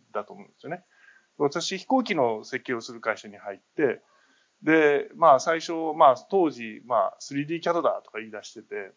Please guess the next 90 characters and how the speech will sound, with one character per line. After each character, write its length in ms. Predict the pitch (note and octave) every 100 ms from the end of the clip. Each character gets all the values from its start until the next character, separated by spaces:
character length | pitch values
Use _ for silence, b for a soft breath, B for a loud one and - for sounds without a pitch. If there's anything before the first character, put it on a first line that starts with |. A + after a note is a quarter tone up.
| _
で、 220 | A#2+ A2+ G#2+
コ 140 | B2+
ン 60 | B2+
ピ 120 | D#3
ュ 20 |
ー 60 | -
タ 80 |
ー 80 | G#2
の 80 | G2+
方 320 | - A2 G#2 G#2 _ _ _
を 200 | C#3 C3 A2+
や 100 | B2+
れ 80 |
っ 40 | B2+
て 80 | -
言 80 | G2+
わ 60 |
れ 80 | G#2
た 140 | - G2+
ん 40 |
で 60 | F#2+
す 100 | -
け 80 |
ど、 280 | B2 A#2 G2 b b b b
ま 100 | E3+
あ、 160 | C3 - _ _
会 160 | - A3+
社 140 | D4+
入 100 | A3
っ 40 | -
て 80 | B2+
分 100 | C3
か 60 |
っ 60 | A#2+
た 80 | F2
ん 40 |
で 60 | -
す 60 |
け 100 | G2
ど、 240 | A2+ G2+ - _ _ -
や 60 | C3
っ 60 |
ぱ 120 | A#3+
り 60 | E3
ね、 140 | G2 _
会 140 | - C#4
社 140 | B3
の 60 | A3+
中 140 | G#3+
心 140 | G#3
は 60 | E3+
設 180 | - G#3
計 140 | A#3
な 100 | A3+
ん 40 | -
で 40 | -
す 100 | -
よ。 140 | - _ _ _ _ _ _ _ -
ど 200 | A#2+ G#3+
う 40 |
し 60 | C#4
て 100 | A#4+
も 80 | -
設 200 | - -
計 140 | B2+
が 80 | A2+
や 80 | A2
り 80 |
た 120 | G#2+ F#2+
い 80 | -
と。 80 | -
な 100 | B2+
ん 80 | A2
か 80 |
悔 180 | G3+ G3
し 220 | - - A2+
い 80 | _
と 140 | - _ _ _ _ -
思 240 | C3+ C#3
っ 60 | -
て 200 | - B2
て、 520 | G3 G#3 F3+ A#2 - _
で、 380 | D3+ F3 E3+ D3+
密 240 | - G#3+ G3+
か 120 | D#3+
に 120 | A#2
勉 240 | A#2 A2+
強 200 | - A2+
し 120 | G#2+ -
て、 340 | F#3 B2